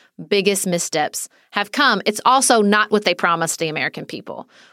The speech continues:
We're gonna take politics out of it. We're gonna follow the science. We're gonna do this thing. But they haven't. And look, I, I'm not even necessarily mad at them. I think that's also, it would be a very hard task to, to really remove politics from all of it because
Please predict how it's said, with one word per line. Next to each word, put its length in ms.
We're 160
gonna 120
take 220
politics 400
out 160
of 60
it. 240
We're 160
gonna 160
follow 240
the 60
science. 460
We're 140
gonna 160
do 180
this 200
thing. 260
But 160
they 100
haven't. 440
And 120
look, 140
I, 160
I'm 120
not 260
even 280
necessarily 520
mad 240
at 40
them. 100
I 60
think 200
that's 240
also, 480
it 220
would 140
be 140
a 40
very 340
hard 320
task 540
to, 140
to 160
really 280
remove 340
politics 440
from 120
all 200
of 80
it 180
because 340